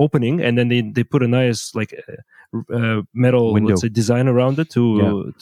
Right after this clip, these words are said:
Speaker 1: to, uh, showcase it. It's beautiful. The
Speaker 2: Yeah.
Speaker 1: dial is awesome. For two hundred ninety-five dollars, you get a dial that's interesting,
Speaker 2: Yeah.
Speaker 1: that's textured.
Speaker 2: Yeah.
Speaker 1: You're like, you don't get a lot of watches for that price that have a
Speaker 2: No.
Speaker 1: textured dial.
Speaker 2: No.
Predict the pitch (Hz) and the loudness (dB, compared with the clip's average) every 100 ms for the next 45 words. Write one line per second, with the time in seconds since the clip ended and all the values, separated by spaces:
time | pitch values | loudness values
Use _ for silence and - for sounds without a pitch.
0 | - - 113 110 - 107 - - 131 113 | -8 -2 -2 -2 -4 -6 -8 -2 -2 0
1 | 127 160 - 107 - - _ _ _ _ | -2 -2 -6 -8 -10 -18 _ _ _ _
2 | _ 120 131 - - _ _ _ _ _ | _ 0 0 -2 -12 _ _ _ _ _
3 | 123 120 160 120 117 135 92 - - - | 0 2 2 2 0 -2 -6 -12 -20 -4
4 | 127 202 220 156 170 139 156 135 147 117 | 2 2 2 2 0 0 0 0 0 0
5 | 104 120 165 123 101 120 147 131 107 - | 0 0 0 0 0 0 0 0 -2 -4
6 | - _ - - 131 123 151 - 180 214 | -16 _ -20 -8 -2 0 0 -2 -2 0
7 | 247 311 180 120 - 139 - - 190 196 | 0 0 0 -2 0 -4 -2 -2 -2 -2
8 | 208 247 175 - 123 - - 151 226 208 | -12 -14 -6 -2 -2 -2 -2 0 2 2
9 | 170 147 123 135 127 127 117 113 - 123 | 2 2 2 0 -2 -4 -2 0 0 0
10 | 185 240 233 113 - 120 - 107 98 101 | 2 2 2 0 0 -4 -4 -6 -4 -4
11 | - 92 202 233 254 202 92 | -6 -8 -6 -2 2 0 0